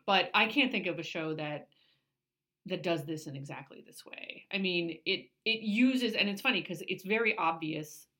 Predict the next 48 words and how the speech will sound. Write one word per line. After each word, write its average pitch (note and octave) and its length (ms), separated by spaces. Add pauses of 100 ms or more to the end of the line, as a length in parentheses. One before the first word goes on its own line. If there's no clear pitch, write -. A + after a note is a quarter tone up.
(140)
where F3+ 640 (260)
it's - 200 (140)
pulling F#3+ 280
its D#3+ 140
D D#3 180
N E2 100
A - 220
from. - 260
Like, - 340
as E3+ 160
you E3 60
said, - 240
Death E3+ 220
of F3 60
a E3+ 40
Salesman A3 480
is, E3 140
like, D#3 160
quoted F#3 320
in F3 100
there. E3+ 400 (300)
Julius D#3 400
Caesar G#3+ 400
is F3 180
in F3+ 240
there. E3 320
Like, D#3+ 300 (440)
this B3+ 160
is C4+ 120
a, G3+ 160 (100)
this A3 140
is B3+ 60
a A#3+ 60
piece G3 260
that D#3+ 100
has D#3 180
a D3+ 80
lot F3 380 (180)
on F3 180
its E3 200
mind. - 480 (420)
Um, F3 460 (580)
and F#3+ 80
it's G3+ 120
a F#3+ 40
very F#3+ 240
rich, E3 600
deep F#3+ 260